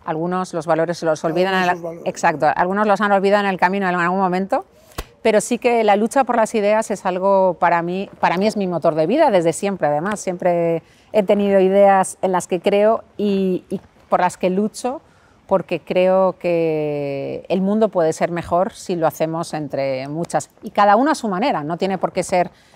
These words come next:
Speaker 1: eh, en la militancia, se puede hacer desde una clase como lo hacéis vosotros y vosotras, eh, se puede ser,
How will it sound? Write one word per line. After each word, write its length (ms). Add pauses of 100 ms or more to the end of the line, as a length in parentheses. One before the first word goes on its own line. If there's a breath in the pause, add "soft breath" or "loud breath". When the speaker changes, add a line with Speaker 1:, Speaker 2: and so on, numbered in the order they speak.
(160 soft breath)
Speaker 1:
eh, 340
en 100
la 120
militancia, 720
se 160
puede 160
hacer 260
desde 220
una 180
clase 380
como 180
lo 60
hacéis 200
vosotros 580 (480 soft breath)
y 100
vosotras, 800
eh, 380
se 180
puede 300
ser, 440